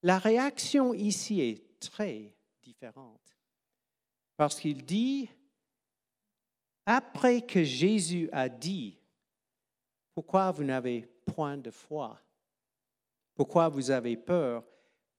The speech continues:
Pour cela, ils étaient saisis d'une frayeur. Et le mot en grec, c'est phobeo.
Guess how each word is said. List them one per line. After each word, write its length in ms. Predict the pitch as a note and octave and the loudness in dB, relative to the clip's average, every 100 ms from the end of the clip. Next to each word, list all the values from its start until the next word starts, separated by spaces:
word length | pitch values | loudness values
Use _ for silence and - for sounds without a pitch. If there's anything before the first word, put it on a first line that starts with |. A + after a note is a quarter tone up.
| _ _ _ _ | _ _ _ _
Pour 180 | - - | -16 -12
cela, 420 | - D3+ B3 C#4+ | -6 -2 0 0
ils 220 | D3+ C3 | 0 0
étaient 300 | C#3+ C3+ C3+ | 0 0 -4
saisis 1040 | - - - - C#4 D#4+ C4 F#3+ G#3 G#3 A3 | -6 -8 -4 6 6 8 4 2 2 2 0
d'une 400 | D3+ D#3 D3+ C3 | -2 -2 -2 -4
frayeur. 1000 | - - - - G3 F3+ E3 A#2 F#2+ - - - _ _ _ _ _ _ _ _ _ _ _ _ _ _ _ _ _ - _ _ _ | -8 -20 -4 4 6 6 2 0 -4 -10 -18 -20 _ _ _ _ _ _ _ _ _ _ _ _ _ _ _ _ _ -20 _ _ _
Et 280 | E3+ G3 G#3 | 4 4 6
le 120 | E3 | 4
mot 280 | E3 A3 C#4+ | 6 6 6
en 200 | F3+ E3 | 2 0
grec, 380 | C#3+ D#3 A3+ - | 2 2 2 -2
c'est 440 | - D#3+ D3 D3 | -2 0 0 -2
phobeo. 680 | - - G3+ C#3+ A#2 G2+ - | -12 2 2 4 0 -2 -6